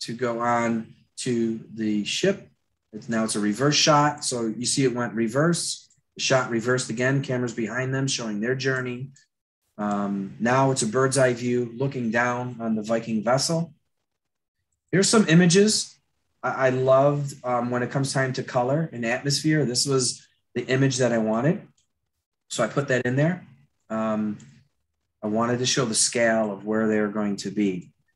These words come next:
This is a really cool shot. Very simple, but very effective. This is a downward view, bird's eye view, looking straight down, almost a plan view of their journey. See these simple lines? It shows the, uh, concentric,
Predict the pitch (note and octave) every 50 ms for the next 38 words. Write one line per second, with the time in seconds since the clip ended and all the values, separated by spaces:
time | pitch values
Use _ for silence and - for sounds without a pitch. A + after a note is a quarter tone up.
0 | _ _ - D3+ D3+ D#3+ D3 C3+ C3 A2+ A#2 B2 B2 A#2+ A#2+ - - B2+ A#2+ A2
1 | - - A#2+ A2+ A#2 A#2 A#2 - - _ _ _ _ _ _ - G2+ A#2+ B2+ C3
2 | B2+ - - - C3+ C3+ C3+ D#3+ D#3 C#3 A#2 G#2 G2 A2+ A#2 A#2 A#2 A2 G#2 -
3 | - - A2+ - - - F#2+ F2+ G2 - _ _ _ _ _ _ _ _ _ _
4 | _ _ _ _ _ _ _ _ _ B2 C3+ C#3+ C3+ - - C3 C3+ C3 C3 C3
5 | B2+ B2 - B2 A#2 G#2+ G#2+ B2 B2 B2 C3 C3 C3 B2+ B2 A2+ G#2+ G#2 G#2+ A2+
6 | B2 A#2+ A2+ G#2+ G#2 G2+ G#2+ A#2 - - _ _ - B2+ C3+ C#3+ C#3+ C#3 C3+ A#2
7 | G#2+ G2+ G#2 A2 G#2+ G#2+ G#2+ A2+ A2 - G#2+ G2+ - - - B2+ B2+ B2 - B2
8 | A2+ A2 A2 G#2+ A2 A2+ A2 - - - - - A#2+ A#2+ B2 B2+ A#2 A2 G#2+ G2+
9 | G2+ G2 F#2+ G2 _ _ _ _ _ _ _ _ _ _ - A2 A2 G#2 G#2 A#2
10 | A2 G#2 G2+ - A2+ A2+ A2+ A2 G#2+ G2 F#2 - - - C3+ D3 E3 D#3+ - -
11 | F#3 F3+ E3+ F#3 E3+ D3+ C3+ C3 C3+ C#3 C#3+ D3 D3+ D#3 D3+ - - - - -
12 | - B2 B2 B2 B2 A#2+ A#2+ - A#2+ A#2+ A2+ A2 G#2 G2 G2+ G2+ G2+ - _ _
13 | _ _ _ _ _ _ _ - A#2 G#2+ - C3 B2+ B2 - - A2+ G#2+